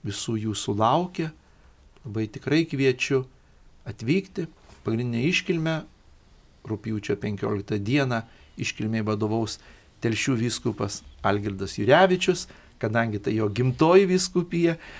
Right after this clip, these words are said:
Na ir mes tikimės, kad tikrai žemaitėliai, kurie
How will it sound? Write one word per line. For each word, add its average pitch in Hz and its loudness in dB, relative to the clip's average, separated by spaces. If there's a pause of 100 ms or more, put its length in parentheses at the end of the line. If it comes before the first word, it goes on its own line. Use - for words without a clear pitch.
(220)
Na 135 6
ir 165 4
mes 151 4
tikimės, 160 0
kad - -4
tikrai 143 2 (500)
žemaitėliai, 143 4
kurie 123 2